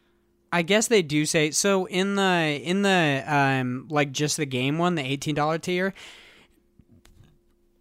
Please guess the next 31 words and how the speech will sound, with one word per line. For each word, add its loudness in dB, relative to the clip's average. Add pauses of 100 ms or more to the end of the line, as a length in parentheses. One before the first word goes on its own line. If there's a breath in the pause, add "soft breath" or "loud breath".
(160)
oh, -4
I -8
just -4
had -2
to -6
burp -2
again. -2
Um, 6 (200)
<laughs> -14
it, 2
it 4
does 4
say 4
that -2
you -2
could -4
pick -2
your 0 (120)
code 0
for 0
the -4
P -4
C -2
or -4
the 0
Switch, -2 (220 loud breath)
but -2
then 2
it -2
does 2
specify 0